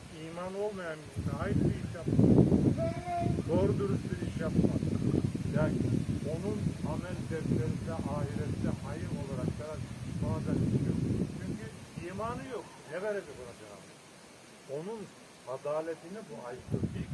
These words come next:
önce iman istiyor. Aynı şekilde. Değil mi? Namazın bir şartı var ya. İçinde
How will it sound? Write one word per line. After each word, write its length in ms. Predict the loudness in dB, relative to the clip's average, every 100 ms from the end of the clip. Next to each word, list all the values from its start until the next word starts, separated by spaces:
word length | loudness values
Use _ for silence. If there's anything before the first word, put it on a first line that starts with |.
| -6
önce 180 | -8 -10 -12 -10
iman 280 | -8 -8 -8
istiyor. 300 | -12 -18 -20 -20 -20 -20 -20 -20 -20 -20 -20 -14 -6 -6
Aynı 240 | -6 -10 -8
şekilde. 400 | -8 -8 -14 -16 -20 -20 -20 -20 -10
Değil 160 | -8 -6
mi? 120 | -8 -12 -8
Namazın 500 | -6 -4 -4 -4 -8
bir 80 | -10 -8
şartı 320 | -4 -2 -2 -4
var 140 | -6 -6 -8
ya. 60 | -12 -16 -20 -20 -20 -20 -14 -12
İçinde 380 | -10 -10 -8